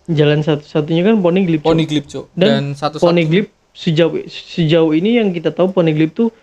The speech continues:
Speaker 1: negeri Wano dan si Nico Robin.
Speaker 2: Heeh,
Speaker 1: Tapi di
Speaker 2: Cuk.
Speaker 1: Wano sendiri terakhir
Speaker 2: Belum.
Speaker 1: yang bisa cuman si gini
Speaker 2: Oden.
Speaker 1: doang, si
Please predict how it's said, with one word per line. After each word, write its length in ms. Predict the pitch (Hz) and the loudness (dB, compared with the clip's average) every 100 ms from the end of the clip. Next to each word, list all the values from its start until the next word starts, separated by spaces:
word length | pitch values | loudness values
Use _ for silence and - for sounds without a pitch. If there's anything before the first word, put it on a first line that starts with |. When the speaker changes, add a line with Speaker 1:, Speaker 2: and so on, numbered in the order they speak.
| _ _ _ _ _ - | _ _ _ _ _ -2
Speaker 1:
negeri 360 | 170 151 160 | 0 2 2
Wano 560 | 151 135 131 147 196 220 | 4 2 0 0 0 0
dan 380 | 175 165 190 190 | 0 0 2 -2
si 220 | - 170 | -2 0
Nico 220 | 160 160 | 0 0
Robin. 360 | 160 175 175 151 | 0 2 0 -2
Speaker 2:
Heeh, 80 | 147 | -2
Speaker 1:
Tapi 200 | 165 233 | 0 2
di 100 | 185 | 2
Speaker 2:
Cuk. 80 | 165 | 2
Speaker 1:
Wano 180 | 165 170 | 2 -2
sendiri 440 | 170 165 196 247 _ _ _ _ _ _ _ | 0 0 0 -2 _ _ _ _ _ _ _
terakhir 380 | - 170 175 185 | -2 0 2 2
Speaker 2:
Belum. 60 | 185 | 0
Speaker 1:
yang 100 | 180 | 0
bisa 240 | 165 160 240 | 0 0 0
cuman 320 | 240 208 202 | 2 2 2
si 200 | 196 208 196 190 190 175 | 2 2 2 2 2 2
gini 240 | 170 180 | 2 2
Speaker 2:
Oden. 80 | 170 | 4
Speaker 1:
doang, 240 | 240 220 247 - _ | 4 2 -2 -6 _
si 220 | - | -4